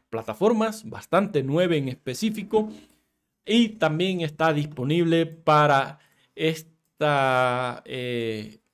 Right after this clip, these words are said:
para estas plataformas, pero ya desde el punto de vista en la nube, entre ellas Amazon y Microsoft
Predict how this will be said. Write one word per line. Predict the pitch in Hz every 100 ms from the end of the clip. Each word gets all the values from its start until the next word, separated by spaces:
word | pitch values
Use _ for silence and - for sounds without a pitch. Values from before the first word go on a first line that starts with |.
| _ -
para | 120 135
estas | 170 175
plataformas, | - - 143 135 120 160 185 180 175 160 -
pero | 139 131
ya | 135 160 160 151 - -
desde | 131
el | 131 123
punto | 147 151 135
de | 123
vista | 131 151 143 135 _ _
en | 147 135
la | 120
nube, | 113 104 107
entre | 107 113
ellas | 135 131 -
Amazon | 160 160 151 156 147 147 - - _ -
y | 160 175 -
Microsoft | 151 135 127 127 117 113 - 131 131 -